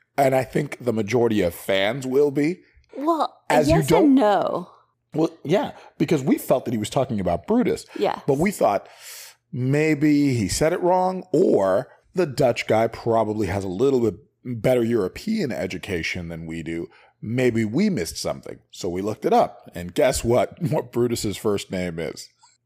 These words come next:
Speaker 2: Uh, I'm gonna
Speaker 1: Marcus.
Speaker 2: yeah, <laughs> I was gonna say, I'm gonna go with Marcus. <laughs>
Speaker 1: Yeah. So we're sitting here going, "Oh,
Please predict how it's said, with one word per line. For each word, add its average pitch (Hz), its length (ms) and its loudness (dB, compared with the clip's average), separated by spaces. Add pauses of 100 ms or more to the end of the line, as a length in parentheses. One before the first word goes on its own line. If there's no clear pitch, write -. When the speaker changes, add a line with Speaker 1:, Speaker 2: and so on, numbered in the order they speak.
(120)
Speaker 2:
Uh, - 40 -10
I'm - 140 -2
gonna 214 100 4 (100)
Speaker 1:
Marcus. - 340 -4
Speaker 2:
yeah, 180 180 4
<laughs> 269 120 2
I 330 140 4
was 277 120 -4
gonna 311 160 2
say, 320 200 4
I'm 202 140 4
gonna 240 180 0
go 240 160 2
with 208 100 0
Marcus. 190 720 0 (120)
<laughs> 466 120 4
Speaker 1:
Yeah. 240 560 4 (320)
So - 480 2
we're 139 180 2
sitting 196 300 -2
here 156 140 0
going, 131 400 0 (100)
"Oh, 104 320 2